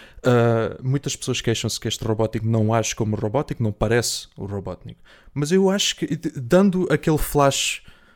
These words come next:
ah, analisando o flash que eles deram no final do trailer, que foi aquela imagem onde toda a gente diz, "Epá, realmente até parece com o Robotnik." Ahm,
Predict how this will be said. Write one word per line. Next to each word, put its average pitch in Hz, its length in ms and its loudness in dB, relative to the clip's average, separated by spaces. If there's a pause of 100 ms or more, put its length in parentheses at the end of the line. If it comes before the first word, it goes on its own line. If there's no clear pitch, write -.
(240)
ah, 117 340 0 (540)
analisando 156 500 6
o - 20 2
flash - 460 2
que - 120 -6
eles 120 140 0
deram 120 220 2
no 117 120 4
final 113 280 2
do 107 100 0
trailer, 98 520 -2
que - 60 -18
foi 110 160 4
aquela 110 300 4
imagem 110 460 2
onde 107 160 -2
toda 110 200 4
a 107 40 6
gente 107 280 2
diz, 107 120 2
"Epá, 220 240 4
realmente 113 380 4
até 156 120 0
parece 165 260 0
com 175 100 0
o - 20 2
Robotnik." 175 560 0 (640)
Ahm, 120 360 0